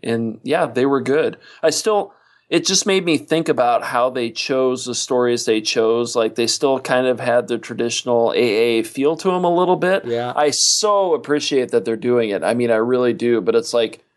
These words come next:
Speaker 1: I don't know, maybe I'm just looking for too much to be bothered by, but it's still, it's like, why'd they choose this story and not another one? You know, it's like you still kinda had
Speaker 2: Right.
Speaker 1: to praise the steps in the process and mention your sponsor.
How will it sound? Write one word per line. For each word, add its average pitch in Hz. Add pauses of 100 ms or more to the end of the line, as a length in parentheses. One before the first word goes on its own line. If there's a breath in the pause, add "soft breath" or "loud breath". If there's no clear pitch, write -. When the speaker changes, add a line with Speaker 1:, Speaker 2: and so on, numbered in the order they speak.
(300)
Speaker 1:
I 127
don't 107
know, 110
maybe 123
I'm 117
just 113
looking 113
for 104 (120)
too -
much 107
to -
be 104
bothered 101
by, 90
but 104
it's -
still, 131
it's 117
like, 113 (240 soft breath)
why'd 165
they 202
choose 190
this 160
story 131
and 120
not 117
another 117
one? 98
You 127
know, 139
it's 139
like 143
you 131
still 170
kinda 160
had 143
Speaker 2:
Right. 123
Speaker 1:
to -
praise 156
the 139
steps 143
in 139
the 131
process 131
and 127
mention 123
your 113
sponsor. 120